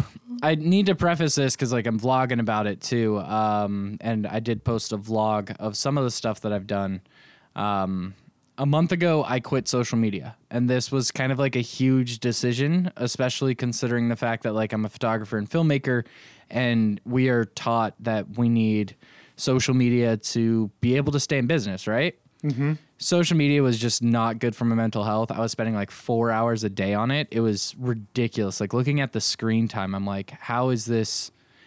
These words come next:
Speaker 1: And so, so many of my decisions were being made from social media, and I had this, like, fomo and stuff. So when I quit, it was, like, last month, slowest month I've had in a very long time since, like, things have been reopening since covid.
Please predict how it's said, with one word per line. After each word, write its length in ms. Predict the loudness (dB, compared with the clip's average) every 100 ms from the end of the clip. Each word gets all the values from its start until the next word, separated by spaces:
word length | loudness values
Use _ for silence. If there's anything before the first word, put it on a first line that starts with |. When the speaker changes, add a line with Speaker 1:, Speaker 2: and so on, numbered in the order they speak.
| -2
Speaker 1:
And 180 | 0 0
so, 120 | -2
so 180 | 0 2
many 200 | 4 4
of 40 | 2
my 100 | 2
decisions 460 | 0 0 2 2
were 80 | 2
being 220 | 2 2
made 180 | 2 0
from 140 | -2
social 300 | 0 -2 0
media, 280 | 0 2 2
and 80 | 2
I 60 | 0
had 80 |
this, 180 | -2 -6
like, 160 | -8 -2
fomo 360 | 0 2 2
and 120 | 2 0
stuff. 280 | 0 -2 -4 -20 -20 -20 -20 -4
So 160 | 2 4
when 120 | 4
I 120 | 2
quit, 440 | 4 4 4 2
it 60 | 2
was, 180 | 2 2
like, 220 | 0 0
last 400 | 0 0 0 0
month, 500 | 2 2 -2 -10 -20 _ -20 _
slowest 440 | -4 2 2 2 2
month 420 | 0 0 -6 -20 -6
I've 320 | -4 -4 -8 -10
had 260 | -4 -2
in 100 | 0
a 40 | -2
very 300 | 0 0 2
long 220 | 0 -2
time 400 | -4 -4 -2 -4
since, 320 | -4 -6 -4
like, 180 | -8 -4
things 220 | -4 -4
have 100 | -4
been 160 | -4 -2
reopening 640 | -2 0 -2 -2 -4 -4
since 240 | -6 -8
covid. 420 | -4 -2 0 0